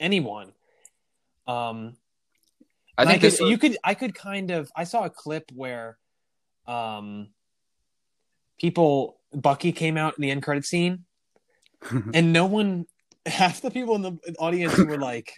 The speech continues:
Speaker 1: "Uh, who's that?" <laughs>
Speaker 2: <laughs>
Speaker 1: I, I'm surprised they even stayed at, at that, that far, but I thought that was funny. Um, no, this is an interest-, very, this is a very interesting one,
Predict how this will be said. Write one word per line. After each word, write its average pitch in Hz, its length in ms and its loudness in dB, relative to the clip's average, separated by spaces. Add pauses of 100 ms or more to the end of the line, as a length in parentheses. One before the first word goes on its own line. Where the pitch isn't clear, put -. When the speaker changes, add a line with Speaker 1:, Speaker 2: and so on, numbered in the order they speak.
(540)
Speaker 1:
"Uh, 117 320 -4
who's 175 240 -4
that?" 156 360 0 (160)
<laughs> - 140 -20
Speaker 2:
<laughs> - 140 -12 (1040)
Speaker 1:
I, 180 140 -2
I'm 190 120 -4
surprised 185 380 0
they 170 80 2
even 151 220 0
stayed 170 680 -6 (420)
at, - 220 -12
at 135 160 -2
that, 127 340 0
that 123 240 0
far, 110 220 -2
but 117 160 -6
I 127 100 -6 (260)
thought 135 160 2
that 120 140 2
was 113 140 -4
funny. 104 360 -8 (600)
Um, 104 500 2 (720)
no, 170 200 6
this 196 160 2
is 226 120 0
an 208 100 4
interest-, 170 380 0
very, 160 520 2
this 147 220 -6
is 160 80 -6
a 156 40 -4
very 170 220 -2
interesting 123 460 -6
one, 95 200 -16